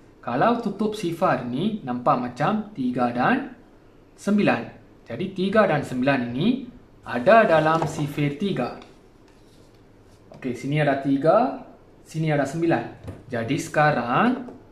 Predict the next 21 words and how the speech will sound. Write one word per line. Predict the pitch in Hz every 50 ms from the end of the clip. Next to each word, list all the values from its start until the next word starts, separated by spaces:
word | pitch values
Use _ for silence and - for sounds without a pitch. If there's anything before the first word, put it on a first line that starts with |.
| - - - - - - -
dekat | 135 131 - 202 190 -
sifar | - - 185 185 - 220 202 151 127 127
ni | 123 135 180 226 277 277 - - - - - -
kita | - 127 113 127
kena | 117 127 120 117 117 117
buat | 131 127 151 180 -
satu | - 127 117 - -
petak | - 123 123 123 - 127 - - 120
macam | - 117 117
ni. | 120 120 117 - - - - - - - _ _ - - - - - - _ _ _ _ _ _ - - - - - - - - - - - - _ _ _ _
Okey, | - - 113 101 101 - - - - - - - -
sekarang | - - 139 127 123 180 220 208 160 147
jangan | 185 226 254 233 -
tengok | 190 180 175 170
lagi | 165 156 156 -
sifar | - 151 - - 139 123 120 117
ini. | 120 120 - - - - - - - - -
Kamu | 135 120 117 117 -
tengok | 127 131 143 170 185 226 247 226 - - - - - - - - - - - - - -
tiga | 139 135 131 131 143 139 135 135
dan | 135 151 220 269 277 -